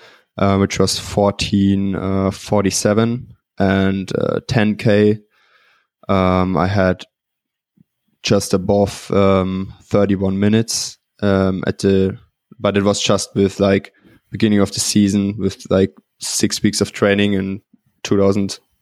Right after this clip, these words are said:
yeah, two thousand nineteen, I think. So I, th-, I think I could do faster than that,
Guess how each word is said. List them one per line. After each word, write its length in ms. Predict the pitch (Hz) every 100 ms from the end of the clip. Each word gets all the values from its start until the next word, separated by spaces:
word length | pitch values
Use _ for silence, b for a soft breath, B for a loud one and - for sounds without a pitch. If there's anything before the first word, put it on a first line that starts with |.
| _ _ -
yeah, 140 | 92 -
two 120 | 101
thousand 260 | 95 92 - _
nineteen, 640 | - 98 101 101 107 113 110
I 100 | 107
think. 380 | - 110 113 - B B B B B B B B
So 180 | - 117
I, 60 | 113
th-, 140 | -
I 60 | 110
think 180 | 131 110
I 60 |
could 260 | 98 123 107
do 140 | 104
faster 380 | 98 98 101 104
than 120 | 104
that, 300 | 104 104 -